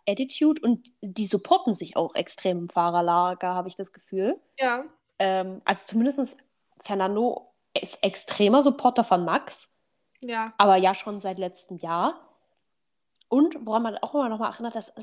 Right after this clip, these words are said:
Speaker 1: das war ein ganz niedliches Video, das habe ich auch erst vor ein paar Stunden gesehen. Ähm, sie haben Charles Leclerc dieses Wochenende, ähm, gefragt, wer denn die nettesten Leute im Paddock sind.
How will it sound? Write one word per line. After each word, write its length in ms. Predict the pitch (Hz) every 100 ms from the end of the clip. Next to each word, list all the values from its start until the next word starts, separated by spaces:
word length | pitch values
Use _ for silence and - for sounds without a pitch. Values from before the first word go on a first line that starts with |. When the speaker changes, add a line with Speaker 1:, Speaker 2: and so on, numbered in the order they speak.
| -
Speaker 1:
das 160 | - -
war 80 | 226
ein 60 |
ganz 200 | 214 202
niedliches 320 | 220 214 202 -
Video, 420 | 190 220 254 - -
das 140 | 220
habe 100 | 220
ich 120 | -
auch 100 | -
erst 300 | 202 - - _
vor 200 | - 202
ein 100 | 196
paar 160 | - 196
Stunden 360 | - 233 220
gesehen. 360 | 185 170 180 220 - - - _ -
Ähm, 400 | 196 190 190 190
sie 200 | - 190
haben 640 | 208 226 247 277 277 - _ _
Charles 360 | - - 208 208
Leclerc 440 | 202 - 190 214
dieses 400 | 240 233 233 - -
Wochenende, 840 | 196 196 247 240 247 254 262 269 269 _ _ _ _ _
ähm, 520 | 196 196 190 190 196 185
gefragt, 880 | 180 - 175 170 220 277 - - - _ _ _ _ _ _ _ _ _ _ -
wer 400 | 190 - 202 196
denn 200 | 208 202
die 140 | 196
nettesten 480 | 196 190 233 - 185
Leute 340 | 175 175 190
im 120 | 185 175
Paddock 340 | 202 208 -
sind. 300 | 156 175